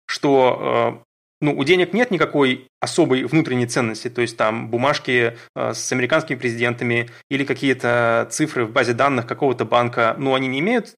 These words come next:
как бы, нет, нет такой вещи, как ценность сама по себе. Просто, э, люди сходятся в понимании, что, эм, другие люди, у них эти некоторые условные символы в будущем,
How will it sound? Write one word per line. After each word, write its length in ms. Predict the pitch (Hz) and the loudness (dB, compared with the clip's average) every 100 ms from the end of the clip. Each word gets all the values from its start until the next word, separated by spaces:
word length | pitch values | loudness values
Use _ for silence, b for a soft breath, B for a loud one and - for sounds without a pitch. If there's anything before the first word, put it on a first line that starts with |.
| - | -4
как 140 | 123 | -2
бы, 100 | 117 | 0
нет, 180 | 143 202 | 0 0
нет 120 | 190 | 2
такой 200 | 202 190 131 | 0 0 0
вещи, 220 | 135 - | 0 -2
как 140 | 123 | -4
ценность 320 | - 139 120 | -2 -2 -2
сама 200 | - 120 | -2 0
по 80 | 117 | -2
себе. 300 | - 120 107 | -2 -2 -2
Просто, 480 | - 131 123 127 120 B - _ _ - | 0 -4 0 0 -2 B -20 _ _ -4
э, 360 | 127 120 117 - | 0 2 0 2
люди 500 | 170 220 156 139 135 - _ - | 2 4 4 2 0 -10 _ -16
сходятся 560 | - - 320 - - 117 | -8 0 2 2 0 -4
в 80 | |
понимании, 640 | - 120 127 214 190 151 131 | -2 -2 2 2 2 2 -2
что, 600 | - - 143 135 127 123 B _ - | -6 -6 2 4 4 2 B _ -6
эм, 500 | 127 120 113 113 120 _ _ _ - | -2 0 0 -2 -8 _ _ _ -4
другие 360 | 135 139 160 131 | 0 2 2 4
люди, 320 | 170 208 143 | 4 4 2
у 160 | 165 | 2
них 260 | 135 143 - | 0 0 2
эти 180 | 127 127 | 0 2
некоторые 340 | 139 - 127 | -2 0 2
условные 440 | 123 - 143 120 113 | 2 2 2 2 0
символы 480 | 180 202 175 127 | 0 2 4 2
в 60 | 113 | 0
будущем, 600 | 123 160 156 135 120 120 | -2 0 2 0 -2 -4